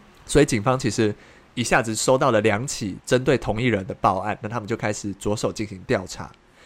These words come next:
那就发现呢，马兹兰在失踪前曾经跟一对夫妇有过密切的接触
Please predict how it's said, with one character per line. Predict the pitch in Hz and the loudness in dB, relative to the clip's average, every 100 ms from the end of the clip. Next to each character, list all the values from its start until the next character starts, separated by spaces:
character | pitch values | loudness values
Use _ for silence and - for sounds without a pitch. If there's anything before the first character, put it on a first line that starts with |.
| - - - _ - | -20 -20 -20 _ -6
那 | 175 | -2
就 | 214 | 0
发 | 185 160 | 2 0
现 | - 170 | 0 -2
呢， | 110 101 | 0 -2
马 | 101 101 | -2 -6
兹 | 98 165 | -2 2
兰 | 139 | 2
在 | 113 151 127 | 2 0 0
失 | - 139 | -2 -2
踪 | 139 135 | -2 -4
前 | - 98 87 80 - _ | -4 -4 -6 -10 -20 _
曾 | - 120 | -6 -2
经 | 139 | 0
跟 | 160 170 | 2 2
一 | |
对 | 117 151 120 | 4 4 4
夫 | - 143 | 2 0
妇 | 139 - 113 | 0 0 -2
有 | 92 | -2
过 | 92 120 104 98 - _ - | 0 2 4 2 -6 _ -10
密 | 135 107 | -8 -2
切 | 131 | 0
的 | 95 | 0
接 | - 98 98 | 0 0 0
触 | - 101 | 0 -2